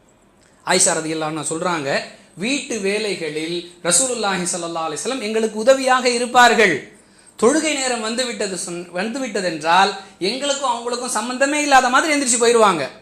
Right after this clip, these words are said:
நேரம் வந்துவிட்டது, அந்த அமலை நிறைவேற்ற வேண்டும் என்ற அவசரத்தை தன்னுடைய இயல்பாக வெளிப்படுத்திவிட்டு போயிட்டே இருப்பாங்க."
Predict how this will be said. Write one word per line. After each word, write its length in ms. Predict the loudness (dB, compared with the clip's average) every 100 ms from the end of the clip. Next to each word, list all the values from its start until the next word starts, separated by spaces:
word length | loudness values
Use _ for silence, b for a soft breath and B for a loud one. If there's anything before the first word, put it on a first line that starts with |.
| _ _ _ _
நேரம் 360 | -6 4 6 6
வந்துவிட்டது, 800 | 4 2 0 -4 0 2 2 -2
அந்த 240 | -2 6 6
அமலை 360 | 6 4 2
நிறைவேற்ற 640 | 2 2 2 2 0 0
வேண்டும் 380 | 0 0 0 -2
என்ற 260 | -4 -4 -2
அவசரத்தை 640 | 0 0 0 0 0 0 -2 -4 -4
தன்னுடைய 400 | -2 0 0 0
இயல்பாக 580 | 0 0 2 2 4 4
வெளிப்படுத்திவிட்டு 680 | 2 0 2 2 2 -6 -8 -2
போயிட்டே 340 | -2 0 -2 -2
இருப்பாங்க." 540 | 2 0 2 2 2